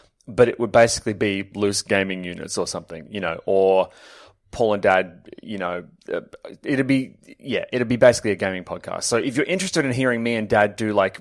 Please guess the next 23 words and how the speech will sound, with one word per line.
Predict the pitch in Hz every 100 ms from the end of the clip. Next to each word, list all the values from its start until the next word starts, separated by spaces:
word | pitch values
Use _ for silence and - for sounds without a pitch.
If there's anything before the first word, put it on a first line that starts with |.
| - -
you | 110
know, | 98
one | 98 95 107 107
hour | 98 98 98
long | 95 92 92 95 101
monthly | 98 101 - 101
book | 92 87 - 117 -
club | - 92 -
style | - 95 90
video | 98 101 101
game | 92 85
reviews, | 85 82 80 90
like | 95 -
a |
father | 98 92 90
and | 90
son | 98
reviewing | 90 90 90
video | 98 101 90
games, | 85 98
let | 160 196
us | 202
know, | 226